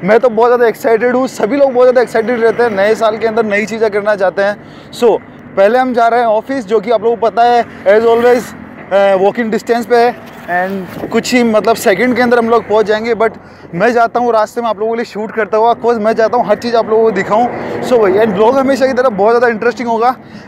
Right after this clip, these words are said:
and morning को लेके office तक का तो same रहता है, इसके अंदर भी आप लोगों को कुछ नया नया सुनने को मिलता है। But फिर भी क्या होगा, office के बाद में कुछ ना कुछ interesting करता हूँ। बाहर जाकर तो vlog को last तक देखते रहना है। ए, ट्वेंटी ट्वेंटी में जितना support किया है, ट्वेंटी ट्वेंटी वन के अंदर उससे ज़्यादा चाहिए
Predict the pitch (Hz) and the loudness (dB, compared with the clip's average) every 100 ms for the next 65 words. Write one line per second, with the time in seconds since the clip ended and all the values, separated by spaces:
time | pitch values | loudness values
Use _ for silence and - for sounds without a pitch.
0 | 190 233 240 - - - - - - - | -2 -2 -4 -12 -20 -20 -20 -20 -20 -14
1 | 180 202 220 269 233 269 247 269 226 254 | -4 -2 0 -2 0 0 2 2 0 -2
2 | 240 262 233 254 269 269 - - - 233 | -4 -4 -2 2 4 2 0 -16 -4 -2
3 | 254 262 240 254 226 269 240 240 254 233 | 0 0 2 2 0 -2 -2 -2 -2 -2
4 | 247 247 226 208 220 233 233 214 214 226 | -2 -2 -2 0 0 0 0 0 2 2
5 | 220 214 220 233 214 - - - - - | 2 2 2 2 0 -4 -8 -16 -16 -16
6 | - 214 240 262 226 262 226 240 214 226 | -6 -2 0 0 2 2 4 2 2 -2
7 | 247 269 233 233 247 226 233 247 233 208 | -6 -2 0 0 -4 -4 -4 -2 -2 -2
8 | 233 233 233 226 214 240 185 196 233 233 | -4 -4 -4 -4 -2 -2 0 0 0 0
9 | 247 247 175 202 214 262 233 254 214 220 | 0 0 0 -2 0 2 2 0 -2 -2
10 | 202 220 208 208 208 - - - 208 208 | 0 0 0 -2 -4 -10 -14 -4 -2 0
11 | 220 220 262 240 247 233 214 233 - 180 | -2 0 2 2 2 0 0 0 -2 -2
12 | 220 180 226 226 214 214 240 220 226 214 | 0 2 2 2 0 2 2 2 0 0
13 | 226 226 220 214 180 208 202 214 | 2 2 2 4 4 2 0 0